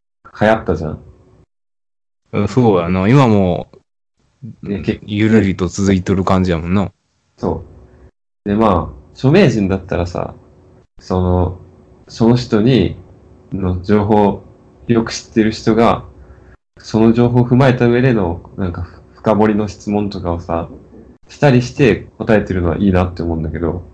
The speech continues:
Speaker 2: ほうほう。
Speaker 1: まあ、有名でもない人たちに、なんかもう、一言質問みたいなのがバーってきて、で、それになんか闇雲に回答してるみたいなのも結構見るんだけど、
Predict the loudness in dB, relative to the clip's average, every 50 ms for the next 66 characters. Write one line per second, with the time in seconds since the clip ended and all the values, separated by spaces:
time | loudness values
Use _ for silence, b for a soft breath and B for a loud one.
0 | -20 -20 -20 -20 -20 _ _ _ _ _ _ _ _ _ _ _ _ _ _ _
1 | _ _ _ -14 -10 -6 -2 0 0 0 0 -2 -4 -6 -6 -4 -2 0 0 0
2 | 0 -2 0 2 4 6 6 6 6 4 4 2 2 2 2 2 2 0 -4 -6
3 | -8 -6 -6 -6 -6 -6 -6 -6 -4 -4 -4 -4 -6 -8 -10 -18 _ -10 -4 -4
4 | -4 -2 -2 -4 -4 -2 -4 -4 -6 -10 -14 _ -6 0 0 2 2 2 2 0
5 | -2 -4 -4 -4 -2 -2 0 0 -2 -2 -2 -2 -2 0 0 -2 -2 -6 -6 -2
6 | 0 2 2 2 2 0 -6 -20 -18 -10 -8 -6 -6 -6 -8 -12 _ b b b
7 | b b b b _ -8 -4 0 2 2 4 4 4 4 4 4 2 2 2 0
8 | 0 2 2 2 2 2 0 2 2 2 2 2 0 0 0 0 0 0 -2 -4
9 | -2 -2 0 0 0 0 0 0 0 0 0 0 -2 -4 -6 -8 -10 b b b
10 | b b b b _ _ _ -4 -2 -2 0 -2 -2 -4 -4 -2 -2 -2 -4 -4
11 | -2 -2 -2 -2 -2 -4 -2 0 2 4 4 2 2 0 -2 -2 -2 -2 0 -2
12 | -2 -4 -6 -8